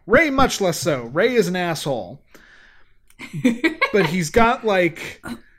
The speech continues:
Speaker 1: the
Speaker 2: <clears throat>
Speaker 1: asshole innocence of a fourteen-year-old most of the movie.
Speaker 2: Yeah.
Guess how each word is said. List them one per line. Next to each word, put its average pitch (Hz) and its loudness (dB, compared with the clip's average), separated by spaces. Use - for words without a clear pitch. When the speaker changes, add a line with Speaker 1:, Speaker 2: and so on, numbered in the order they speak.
Speaker 1:
the 262 0
Speaker 2:
<clears throat> - -2
Speaker 1:
asshole 185 2
innocence 175 -2
of 151 0
a 143 -4
fourteen-year-old 131 -6
most 151 -6
of 135 -8
the 143 -10
movie. 123 -8
Speaker 2:
Yeah. 247 -4